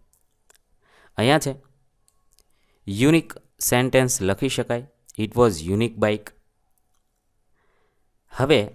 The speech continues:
આપણું વાક્ય બનાવીને લખી શકાય, "My bicycle is also unique." ડ્રીમ શબ્દને આધારે વાક્ય લખીશું, "It was a dream this time, but it will not be a dream forever."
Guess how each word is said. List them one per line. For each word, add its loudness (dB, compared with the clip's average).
આપણું 2
વાક્ય 0
બનાવીને 2
લખી -2
શકાય, -4
"My 0
bicycle 0
is -4
also 0
unique." -2
ડ્રીમ 6
શબ્દને 4
આધારે 4
વાક્ય 4
લખીશું, -4
"It 0
was 8
a 6
dream 2
this 4
time, 0
but 6
it -2
will 6
not 6
be 2
a 4
dream 0
forever." 2